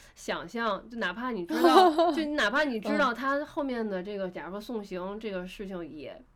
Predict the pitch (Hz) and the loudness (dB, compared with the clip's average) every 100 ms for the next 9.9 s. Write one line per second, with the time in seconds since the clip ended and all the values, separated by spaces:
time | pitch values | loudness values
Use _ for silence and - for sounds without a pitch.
0 | - - 196 208 254 247 247 247 220 196 | -20 -12 -10 -8 -6 -6 -6 -4 -4 -6
1 | 180 175 175 180 214 196 185 180 196 240 | -14 -16 -12 -6 -6 -4 -6 -8 -8 -8
2 | 208 175 170 180 175 190 226 226 196 185 | -6 -6 -6 -8 -8 -8 -6 -4 -6 -8
3 | - 202 202 170 185 185 196 - - 170 | -6 -2 -2 -2 -4 -6 -6 -10 -8 -8
4 | 185 185 185 190 - - - - _ _ | -6 -4 -2 -4 -8 -20 -20 -20 _ _
5 | 349 339 285 185 262 214 165 220 214 170 | -2 0 0 -2 -2 -2 -2 -4 -4 -6
6 | 202 214 247 254 277 240 160 - 277 226 | -4 -4 -4 -6 -6 -8 -8 -8 -6 -6
7 | - - _ - - - 247 214 285 339 | -10 -18 _ -20 -20 -10 -2 0 0 -2
8 | 392 403 349 202 - - _ - _ _ | -2 0 0 0 -4 -14 _ -20 _ _
9 | 214 190 220 214 190 165 - - | -4 0 2 2 0 -4 -10 -10